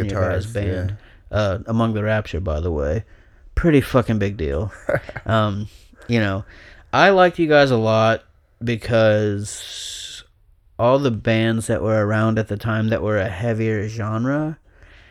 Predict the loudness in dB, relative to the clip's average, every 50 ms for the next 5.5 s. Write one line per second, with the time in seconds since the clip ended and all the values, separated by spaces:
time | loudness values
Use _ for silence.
0 | _ -20 -20 -20 -20 -10 -4 -2 0 0 2 2 2 2 2 0 -4 -6 -4 -2
1 | 0 2 2 2 2 2 2 2 2 4 4 2 0 -2 -4 -8 -10 -6 -4 0
2 | 0 2 2 2 0 0 0 0 0 0 0 -2 -2 -2 -2 -4 -4 -6 -6 -2
3 | -2 0 0 -2 -4 -6 -8 -8 -6 -6 -8 -10 -12 -14 -16 -14 -10 -6 -2 0
4 | 0 2 2 0 0 -2 -4 -4 0 4 4 4 4 4 2 0 -2 -2 -2 -2
5 | -2 -2 -2 0 0 0 0 0 -2 -6